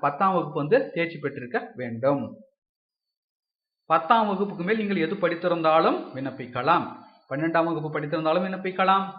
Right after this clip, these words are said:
எனி டிகிரி முடித்திருந்தாலும் விண்ணப்பிக்கலாம், டிப்ளமோ படித்திருந்தாலும் விண்ணப்பிக்கலாம், பி-, பிடெக் முடித்திருந்தாலும் விண்ணப்பிக்கலாம். குறைந்தபட்ச கல்வி தகுதின்னு பாத்தீங்கன்னா பத்தாம் வகுப்பு தேர்ச்சி பெற்றிருக்க வேண்டும். அதுக்கடுத்து பாத்தீங்கன்னா தட்டச்சில் தமிழ், ஆங்கிலத்தில்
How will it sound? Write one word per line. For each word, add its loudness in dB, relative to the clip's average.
எனி -4
டிகிரி -4
முடித்திருந்தாலும் -2
விண்ணப்பிக்கலாம், 0
டிப்ளமோ 0
படித்திருந்தாலும் 0
விண்ணப்பிக்கலாம், -2
பி-, -6
பிடெக் -2
முடித்திருந்தாலும் -2
விண்ணப்பிக்கலாம். -4
குறைந்தபட்ச 4
கல்வி 2
தகுதின்னு 2
பாத்தீங்கன்னா -2
பத்தாம் 0
வகுப்பு 4
தேர்ச்சி 0
பெற்றிருக்க -2
வேண்டும். 0
அதுக்கடுத்து 2
பாத்தீங்கன்னா -2
தட்டச்சில் 4
தமிழ், 6
ஆங்கிலத்தில் 0